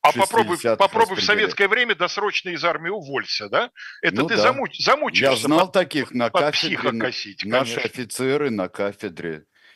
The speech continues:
Speaker 2: которые смирились со своей судьбой просто-напросто.
Speaker 1: Совершенно верно, но кафедра считалась просто райским местом по сравнению с войсками, потому что на кафедре, особенно если ты диссертацию напишешь,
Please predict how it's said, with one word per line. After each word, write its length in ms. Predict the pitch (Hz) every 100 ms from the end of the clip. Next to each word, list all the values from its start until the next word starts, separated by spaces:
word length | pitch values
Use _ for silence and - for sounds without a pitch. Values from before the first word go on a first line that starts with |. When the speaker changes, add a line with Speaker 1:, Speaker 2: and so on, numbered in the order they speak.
| _ _ -
Speaker 2:
которые 320 | 98 104 101
смирились 640 | 98 120 117 107 101 101 -
со 140 | 92
своей 300 | - 107 95
судьбой 500 | - 107 87 82 80
просто-напросто. 580 | - 76 - - 73 -
Speaker 1:
Совершенно 600 | 180 190 - 320 330 320
верно, 360 | 285 269 151 151
но 120 | 160
кафедра 680 | - 208 285 - 233 180 160
считалась 840 | - 135 - 180 220 240 - - -
просто 720 | 165 202 - 202 196 180 165
райским 460 | 160 202 - 214 226
местом 360 | 311 - 233
по 120 | 180
сравнению 520 | 170 165 160 151 131 127
с 120 | -
войсками, 680 | 127 139 - 120 104 95 - - - -
потому 320 | 143 156 156
что 140 | -
на 160 | 135 151
кафедре, 480 | 302 427 - 151 170
особенно 320 | - 135 127
если 220 | 101 127
ты 40 |
диссертацию 680 | 117 117 196 - 139 - 113
напишешь, 560 | 110 143 - - - -